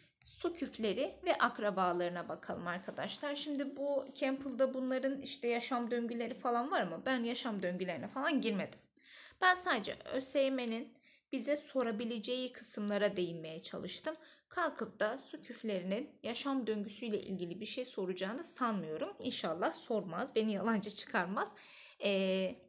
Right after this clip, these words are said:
hani şu zamana kadar gelmemiş, bundan sonra da gelir mi diye sanmıyorum arkadaşlar yani. Şimdi gelelim Oomycota. Nedir Oomycota? Bunlar su küflerini, beyaz, e,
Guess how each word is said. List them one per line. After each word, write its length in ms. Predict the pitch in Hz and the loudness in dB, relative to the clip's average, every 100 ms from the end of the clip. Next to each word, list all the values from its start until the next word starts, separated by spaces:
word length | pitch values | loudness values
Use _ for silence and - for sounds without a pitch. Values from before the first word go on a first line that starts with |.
| _ _ _ _ _ _ _ _ _ - _ _ | _ _ _ _ _ _ _ _ _ -20 _ _
hani 240 | - 339 330 | -2 -2 -2
şu 120 | 392 | -2
zamana 380 | 392 311 320 330 | -2 0 -2 -2
kadar 300 | 330 320 320 | -2 0 0
gelmemiş, 560 | 311 240 185 190 - | 0 0 0 -2 -4
bundan 220 | 262 262 262 | -2 0 0
sonra 260 | 262 220 | -2 -2
da 60 | 226 | -2
gelir 360 | 220 233 220 | 0 0 0
mi 240 | 196 190 196 | -2 -2 -2
diye 360 | 202 214 240 | 0 0 -2
sanmıyorum 520 | - 269 202 165 147 147 | -4 -2 -2 -2 -4 -6
arkadaşlar 600 | 160 - - 190 - 160 | -8 -8 -6 -6 -6 -6
yani. 320 | - - - _ _ - - - - | -8 -12 -18 _ _ -20 -20 -18 -6
Şimdi 240 | 453 349 | -4 2
gelelim 360 | 415 311 220 196 | 6 6 4 2
Oomycota. 760 | 285 330 294 - 202 208 - - _ _ - - - | 6 6 4 -2 -4 -2 -6 -10 _ _ -20 -20 -2
Nedir 320 | 403 403 285 - | 0 2 2 0
Oomycota? 680 | 214 196 190 208 202 359 | 0 0 -2 -4 -2 -2
Bunlar 240 | 320 339 349 | 0 0 -2
su 220 | - 339 | -2 -6
küflerini, 540 | - - 214 180 185 | -6 -4 0 0 0
beyaz, 400 | 240 240 247 - - _ - | 0 0 -2 -6 -18 _ 0
e, 380 | 202 190 180 | 4 6 4